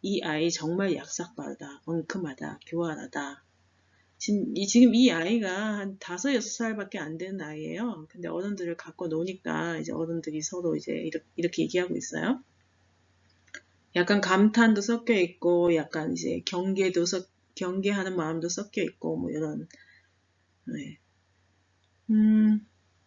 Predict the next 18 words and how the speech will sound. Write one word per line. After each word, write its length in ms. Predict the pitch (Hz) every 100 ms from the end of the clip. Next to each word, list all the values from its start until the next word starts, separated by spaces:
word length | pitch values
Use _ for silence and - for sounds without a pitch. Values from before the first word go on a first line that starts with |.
| _ -
음. 420 | 180 170 165 175 _ _ _ _ _ _ _ _ _ _ _ _ _ _ _ - -
어쨌든, 680 | 180 170 - 190 240 330 - _ _ -
der 420 | 165 202 226 226
hat 200 | 247 247
es 260 | 196 196 -
faustdick 760 | 202 208 214 - 196 196 190
hinter 240 | 202 185 170
den 280 | 160 156 -
Ohren 480 | 175 170 160 156
하면, 600 | 156 156 160 196 262 294 220
음, 260 | 170 160 165
약삭빠르다, 840 | 160 - 208 208 220 214 160 175
엉큼하다, 800 | 175 175 175 196 214 190 165 170
달고 360 | 165 175 175 196
달았다, 840 | 185 170 180 - 151 151 156 156 _ -
뭐 280 | 147 - _ _ _ _ -
이런 260 | 147 147 -
뜻. 260 | 320 -